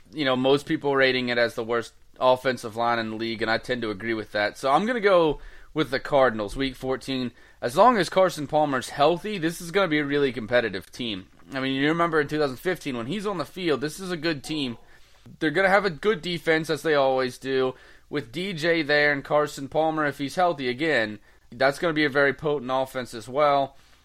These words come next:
Also, very late in the year, so it could have playoff implications for us. We kinda have an easy stretch those last four games. This is probably gonna be the one to watch out of those last four games. Hopefully,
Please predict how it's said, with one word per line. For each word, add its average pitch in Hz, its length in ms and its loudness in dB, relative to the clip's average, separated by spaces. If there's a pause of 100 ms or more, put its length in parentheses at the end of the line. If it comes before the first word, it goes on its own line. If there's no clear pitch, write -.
(440)
Also, 208 380 4
very 202 300 4
late 175 320 0
in 156 180 -4
the 143 100 -2
year, 127 300 0
so 127 160 -4
it 123 100 -6
could 170 140 0
have 151 240 4
playoff 143 380 4
implications 143 540 -4
for 151 120 -4
us. 147 140 -2
We 151 80 -8
kinda 254 240 0
have 220 140 0
an 160 120 -6
easy 170 360 -8
stretch 147 500 2
those 120 220 -4
last 127 340 2
four 131 280 -4
games. 113 360 -2
This 127 160 -8
is 156 120 -6
probably 165 360 2
gonna 151 160 -2
be 143 100 -2
the 135 100 -2
one 131 200 -2
to 120 60 0
watch 117 540 2 (400)
out 135 140 4
of 139 80 0
those 135 220 2
last 127 400 6
four 135 300 -2
games. 117 500 -4
Hopefully, 135 640 -2